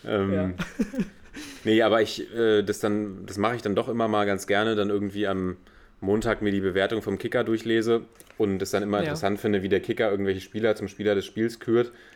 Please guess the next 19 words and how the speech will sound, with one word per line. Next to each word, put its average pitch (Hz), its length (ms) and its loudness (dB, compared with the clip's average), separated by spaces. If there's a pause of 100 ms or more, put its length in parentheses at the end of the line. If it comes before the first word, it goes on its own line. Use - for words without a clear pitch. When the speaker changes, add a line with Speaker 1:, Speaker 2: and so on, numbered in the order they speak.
(180)
Speaker 1:
der 101 140 4
bei 95 140 2
Kickbase, 104 580 2 (480)
ähm, 98 580 -2
mit 110 200 -2
fünfzig 107 400 -6
Punkten 123 260 -2
nach 98 160 0
Hause 92 220 0
gegangen 95 360 0
ist 110 220 -2
und 95 340 -6
man 95 360 -4
dann 92 180 -2
doch 95 140 -2
hin 98 100 -2
und 92 120 -2
wieder 95 180 0
mal, 95 600 -2